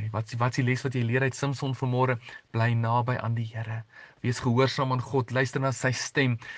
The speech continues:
Wees, wees rein, lewe heilig. Moenie speel en toelaat dat die sonde naby jou kom nie. Bly naby die Here, sodat jy in sy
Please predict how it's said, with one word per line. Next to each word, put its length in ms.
Wees, 300
wees 320
rein, 400
lewe 300
heilig. 400
Moenie 240
speel 400
en 160
toelaat 280
dat 100
die 60
sonde 340
naby 340
jou 160
kom 200
nie. 120
Bly 240
naby 400
die 140
Here, 260
sodat 280
jy 140
in 60
sy 260